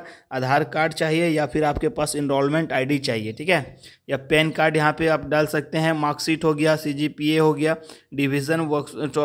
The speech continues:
वर्कशॉप ट्रेड जहाँ पे आप करना चाहते हैं वो सारी चीज़ यहाँ पे सिलेक्ट करना आपको होगा, पर्सनल डिटेल्स में फिलअप करना होगा, ठीक है। उसके बाद नेक्स्ट यदि हम लोग बात करें तो यहाँ देखिए आधार कार्ड के लिए दूसरा ऑप्शन है आधार कार्ड,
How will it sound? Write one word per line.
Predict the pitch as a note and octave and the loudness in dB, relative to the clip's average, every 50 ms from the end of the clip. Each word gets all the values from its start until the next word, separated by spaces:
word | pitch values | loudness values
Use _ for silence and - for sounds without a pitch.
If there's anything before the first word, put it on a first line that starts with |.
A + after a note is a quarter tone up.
| - - | 0 0
वर्कशॉप | D3 D3+ D3+ D3 - - D#3 D#3+ D#3 - | 0 2 2 2 2 2 0 0 0 -2
ट्रेड | - D#3 D#3+ E3 D3 | 0 2 2 2 2
जहाँ | C#3 C#3+ C#3+ C#3 | 0 0 0 0
पे | - D3+ | 0 0
आप | D3 D3 D3 | -2 -2 -2
करना | - D3 C#3+ D3 D#3 D#3 C#3+ | -4 -4 -2 0 -2 -2 0
चाहते | D3+ D3 D3 C#3+ D#3+ D#3+ | 0 -2 -2 -2 -2 -2
हैं | D#3 | 0
वो | D3+ D3+ D3 | 0 0 0
सारी | - D3+ D3+ D3+ | 0 0 0 0
चीज़ | - E3 D#3 D3 D#3+ | -2 -4 -4 -2 -2
यहाँ | D#3 D3 | -4 -4
पे | - E3+ E3+ | -4 -6 -6
सिलेक्ट | - D#3+ D3+ D3+ D#3 - | -2 -2 -2 -2 -2 -2
करना | - D3 C#3+ D3+ D3+ | -2 0 0 2 0
आपको | D3 C#3+ - - D3 | 0 -2 -2 -2 0
होगा, | C#3+ C#3+ E3+ F#3 - - - - _ - | 0 2 0 -2 -2 -6 -20 -20 _ -4
पर्सनल | D3+ C#3+ C#3 - D3 D3+ D3 C#3+ | -4 -2 0 2 2 2 2 2
डिटेल्स | C#3 C#3 C3+ C#3 C#3+ C#3+ C#3 C#3+ | 2 0 0 2 0 -2 -2 -2
में | D#3+ E3+ E3 | -6 -6 -6
फिलअप | - D3 C#3 C3 B2 B2+ - | -4 -2 -2 -2 -2 -2 -6
करना | A#2 A2 A2+ A2+ | -6 -4 -4 -6
होगा, | A2+ A2+ A#2 A#2+ D#3 | -6 -8 -8 -10 -10
ठीक | B2+ - E3+ | -8 -6 -2
है। | F#3 D#3+ B2+ - - - _ _ _ _ _ _ _ _ _ _ _ _ _ _ _ _ _ _ _ _ _ _ _ _ _ _ _ - | -2 -2 -2 -4 -14 -20 _ _ _ _ _ _ _ _ _ _ _ _ _ _ _ _ _ _ _ _ _ _ _ _ _ _ _ -6
उसके | D3+ C3 C3 E3+ | -6 -4 2 4
बाद | D#3+ D#3+ D3 | 4 4 4
नेक्स्ट | C#3+ D#3 E3 D#3+ - F3 | 2 0 0 0 0 -4
यदि | E3 D#3 E3+ | -2 0 0
हम | E3+ E3 E3 | 0 2 2
लोग | E3 D#3+ D3 | 2 2 4
बात | E3 D#3+ D#3+ D#3+ | 2 2 2 0
करें | - D#3+ E3 E3 | -2 -2 -2 -2
तो | D3+ | -2
यहाँ | D#3 D3 D3 D3 | -2 -2 -2 -2
देखिए | D3 D3+ D3 D#3 | -2 -2 -2 0
आधार | D3+ C#3+ C#3+ C#3+ D3+ D3+ | 0 4 4 4 4 2
कार्ड | - D#3+ D#3 D#3 D3 | 2 0 -2 -2 -2
के | - E3 | -4 -2
लिए | D#3 D#3+ | -2 -2
दूसरा | D3+ D#3 - D3+ D#3 D#3 | -2 -2 -2 2 2 2
ऑप्शन | D#3 D#3 - E3+ D#3+ | 2 2 0 0 2
है | E3 E3 | 2 2
आधार | D#3+ C#3+ C#3+ C#3+ D3+ | 2 4 4 2 2
कार्ड, | D3 E3 D#3+ F3 | 2 2 2 2